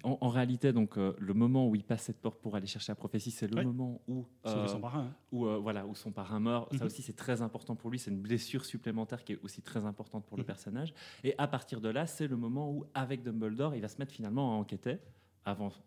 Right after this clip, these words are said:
Speaker 1: avant sa mort, et où il va se, se découvrir qu'en fait, le, le, le truc, euh, à trouver, euh,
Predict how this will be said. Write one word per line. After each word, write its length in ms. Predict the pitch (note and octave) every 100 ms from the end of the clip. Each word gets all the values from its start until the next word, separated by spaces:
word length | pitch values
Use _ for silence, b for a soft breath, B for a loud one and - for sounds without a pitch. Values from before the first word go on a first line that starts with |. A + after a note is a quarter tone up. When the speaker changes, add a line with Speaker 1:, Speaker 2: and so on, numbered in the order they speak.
| -
Speaker 1:
avant 180 | F#2+
sa 180 | G2 G2+
mort, 360 | F#2+ B2+ E3 -
et 100 | C#3+
où 80 | B2+
il 60 |
va 140 | A#2 A2+
se, 160 | -
se 160 | F#2+ -
découvrir 520 | F#2 A2 G#2+ G2+ C#3+
qu'en 100 | -
fait, 260 | G#2 D#3 D3+ -
le, 200 | A2 G#2 -
le, 260 | G2 F#2 -
le 380 | G#2 A2+ D3 D3
truc, 320 | - C#3 - B B B -
euh, 80 | G2
à 80 | C3
trouver, 480 | C#3 - B2 A#2+ A#2 - - F#2+
euh, 200 | F#2+